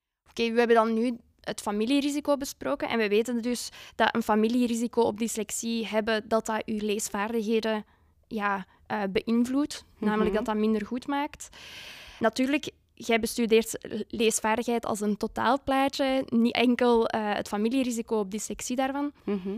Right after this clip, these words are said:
Speaker 1: Ehm, welke factoren heb jij zoal in kaart gebracht die dat, ja, uw leesvaardigheid eigenlijk beïnvloedt?
Speaker 2: Ja, dat is, eh, een leuke vraag. En het antwoord van, eh, wat zijn factoren die van invloed zijn op dyslexie? Het antwoord daarop, eh, dat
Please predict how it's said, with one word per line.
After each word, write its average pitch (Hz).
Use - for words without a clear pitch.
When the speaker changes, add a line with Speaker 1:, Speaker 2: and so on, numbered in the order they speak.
Speaker 1:
Ehm, 220
welke 262
factoren 262
heb 254
jij 240
zoal 220
in 208
kaart 214
gebracht 240
die 220
dat, 214
ja, 208
uw 233
leesvaardigheid 214
eigenlijk 208
beïnvloedt? 196
Speaker 2:
Ja, 202
dat 214
is, 226
eh, 226
een 214
leuke 220
vraag. 226
En 214
het 208
antwoord 202
van, 190
eh, 175
wat 180
zijn 170
factoren 185
die 175
van 170
invloed 180
zijn 175
op 175
dyslexie? 202
Het -
antwoord 202
daarop, 190
eh, 185
dat 185